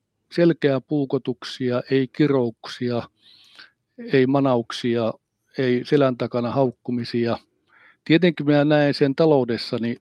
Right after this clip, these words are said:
aina, kun tämmöinen sarja tulee ulos,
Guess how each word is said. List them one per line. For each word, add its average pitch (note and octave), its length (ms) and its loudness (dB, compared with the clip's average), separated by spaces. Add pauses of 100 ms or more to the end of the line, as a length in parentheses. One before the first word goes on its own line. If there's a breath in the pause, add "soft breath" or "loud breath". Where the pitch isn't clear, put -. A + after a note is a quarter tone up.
(120)
aina, A#2+ 360 -4 (140)
kun A#2 320 -6
tämmöinen B2 300 -2
sarja C#3 300 0
tulee B2 280 -2
ulos, C3+ 340 -2